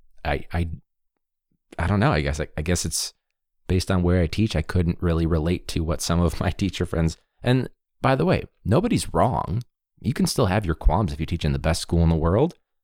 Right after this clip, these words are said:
uh, or if you teach in one of the worst. Uh, not saying that I'm part of that, like, A or B. Um, but yeah, I just, I don't know. I thought it was, I thought it was weird. I didn't realize that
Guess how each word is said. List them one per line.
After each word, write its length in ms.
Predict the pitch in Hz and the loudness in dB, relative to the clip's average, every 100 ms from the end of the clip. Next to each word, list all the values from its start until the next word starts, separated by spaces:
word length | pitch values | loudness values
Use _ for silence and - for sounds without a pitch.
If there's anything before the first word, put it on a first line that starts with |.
| _ | _
uh, 160 | 95 95 | -4 0
or 140 | 110 | 2
if 60 | 113 | 0
you 60 | - | 0
teach 240 | 123 - | -2 0
in 220 | 117 120 | 0 0
one 220 | - 117 | 0 0
of 80 | 147 | 0
the 100 | 160 | -2
worst. 400 | - - - - _ _ _ _ _ - | -4 -4 -4 -8 _ _ _ _ _ -8
Uh, 200 | 80 71 | -6 -2
not 200 | 87 - | -2 0
saying 160 | 80 | 0
that 100 | 76 | 0
I'm 100 | 73 | 0
part 240 | - 76 - | 0 -2 -2
of 120 | 69 | -2
that, 280 | 71 71 - | -4 0 2
like, 220 | - - - - _ - | 4 2 -2 -10 _ -4
A 160 | 85 76 | -2 0
or 200 | 82 71 | 0 0
B. 360 | 95 85 65 - _ _ _ _ | 0 0 -2 -8 _ _ _ _
Um, 380 | 92 78 71 67 - _ _ _ _ _ _ _ _ _ _ _ _ _ - | -2 0 2 -2 -6 _ _ _ _ _ _ _ _ _ _ _ _ _ -4
but 180 | 92 87 - - | -2 -2 -6 -2
yeah, 300 | 95 151 - | 0 2 0
I 120 | 80 | -2
just, 200 | 78 - - _ _ _ _ _ _ - | -2 -6 -12 _ _ _ _ _ _ -4
I 80 | 85 | 0
don't 100 | 113 | 2
know. 100 | 131 | 0
I 100 | 71 | -2
thought 140 | 78 | -2
it 40 | 80 | 0
was, 200 | 78 - | -2 -2
I 60 | |
thought 140 | 78 87 | -2 0
it 40 | |
was 120 | 85 | 0
weird. 340 | 73 113 104 - | 0 0 0 0
I 100 | 143 | 0
didn't 180 | 151 | 0
realize 400 | - 82 95 87 | 2 2 4 2
that 160 | 85 82 | 2 -2